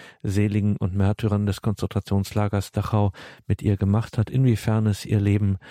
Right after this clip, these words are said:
verändert hat, seit sie diese Arbeit macht beim Verein Selige Märtyrer von Dachau e V.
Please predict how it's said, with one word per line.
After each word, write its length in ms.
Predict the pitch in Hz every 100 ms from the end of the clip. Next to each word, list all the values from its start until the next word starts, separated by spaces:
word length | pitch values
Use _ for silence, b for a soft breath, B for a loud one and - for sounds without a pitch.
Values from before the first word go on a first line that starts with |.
| B -
verändert 600 | - - 110 104 - 95
hat, 140 | -
seit 360 | - - 98 -
sie 260 | - 107
diese 300 | 95 101 104
Arbeit 360 | - 101 98 -
macht 300 | 101 - -
beim 160 | 104 95
Verein 480 | 113 101 95 92 -
Selige 460 | 101 95 95 98
Märtyrer 480 | 98 95 95 101 98
von 240 | - 104 101
Dachau 380 | 98 107 92 -
e 100 | 101
V. 320 | - 87